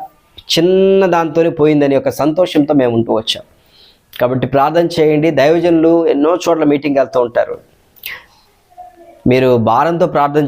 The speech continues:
చేయండి. ఈ అపా-, అపాయం రాకుండా సైతాను పొంచి ఉంటాడు. మీ గురించి కూడా మేము ప్రత్యేకంగా ప్రార్థన చేస్తాం. కాబట్టి విషయాలు గమనించండి.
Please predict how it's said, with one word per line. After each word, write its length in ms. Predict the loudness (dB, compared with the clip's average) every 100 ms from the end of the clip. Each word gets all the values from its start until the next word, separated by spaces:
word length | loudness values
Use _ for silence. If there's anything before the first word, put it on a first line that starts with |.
| 0
చేయండి. 540 | 0 0 0 0 -2 -6 -2
ఈ 60 |
అపా-, 420 | 0 0 0 0 0
అపాయం 420 | -2 0 0 0
రాకుండా 480 | 0 0 0 0 0
సైతాను 400 | 0 -2 0 -2
పొంచి 340 | 0 -2 0 0
ఉంటాడు. 380 | 0 -4 -8 -12 -20 -10 -2
మీ 120 | 0
గురించి 300 | 2 0 0
కూడా 140 | 0 0
మేము 160 | 0
ప్రత్యేకంగా 540 | 0 -2 -2 -2 0 0
ప్రార్థన 400 | 0 -2 0 0
చేస్తాం. 400 | -2 -6 -16 -20 _ _ -20 -20 -8
కాబట్టి 180 | -4 0
విషయాలు 260 | 0 0 0
గమనించండి. 760 | 0 2 0 0 -2 0 -2